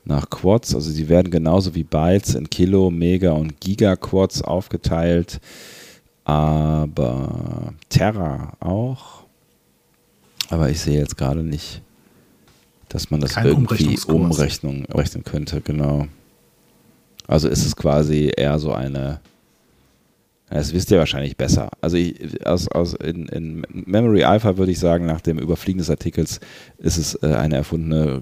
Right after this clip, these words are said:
Speaker 1: Größe, beziehungsweise keine Größe, die was mit Bytes und, äh, Bits zu tun hat. Falls ihr das besser wisst, wir freuen uns auf eure Erklärung.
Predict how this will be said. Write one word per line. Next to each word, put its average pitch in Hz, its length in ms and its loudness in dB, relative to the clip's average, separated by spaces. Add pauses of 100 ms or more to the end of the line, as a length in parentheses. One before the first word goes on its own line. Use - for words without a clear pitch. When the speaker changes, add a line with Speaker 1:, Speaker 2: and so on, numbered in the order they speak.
Speaker 1:
Größe, 80 360 0
beziehungsweise 73 560 -6
keine 80 260 -4
Größe, 73 300 -2
die 71 100 -2
was 67 160 -6
mit - 200 -10 (440)
Bytes 69 420 0
und, 69 440 -10
äh, 69 240 -4 (100)
Bits - 320 -2
zu 76 80 -8
tun 76 280 -8
hat. 87 220 -6 (440)
Falls 117 180 2
ihr 123 60 4
das 101 140 2
besser 113 260 4
wisst, - 280 0
wir 110 80 2
freuen 120 220 2
uns 127 80 -2
auf 104 100 0
eure 110 200 4
Erklärung. 98 480 0